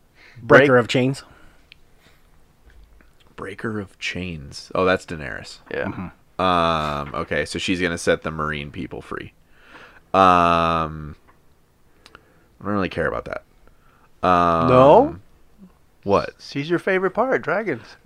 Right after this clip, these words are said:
Speaker 3: Um, I think I can safely say Arya is my favorite.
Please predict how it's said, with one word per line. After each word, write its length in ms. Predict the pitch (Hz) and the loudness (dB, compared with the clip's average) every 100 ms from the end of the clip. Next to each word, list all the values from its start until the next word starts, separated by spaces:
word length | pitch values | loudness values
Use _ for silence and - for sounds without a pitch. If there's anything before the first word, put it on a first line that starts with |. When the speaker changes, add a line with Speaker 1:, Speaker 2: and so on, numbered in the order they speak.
| _ - | _ 4
Speaker 3:
Um, 560 | 113 117 113 113 113 - _ _ _ - | 6 8 6 4 0 -10 _ _ _ 6
I 560 | 110 165 247 262 - - _ _ _ _ - | 8 8 8 4 2 -6 _ _ _ _ -20
think 300 | - 165 170 | -6 -2 4
I 80 | 208 | 4
can 200 | 185 151 | 4 -2
safely 500 | - 123 117 - 120 | 0 4 4 4 -2
say 280 | - 107 104 | 2 4 6
Arya 320 | 87 90 85 | 6 6 2
is 120 | 82 | -2
my 120 | 82 | -6
favorite. 360 | - 71 60 - | -6 -6 -6 -12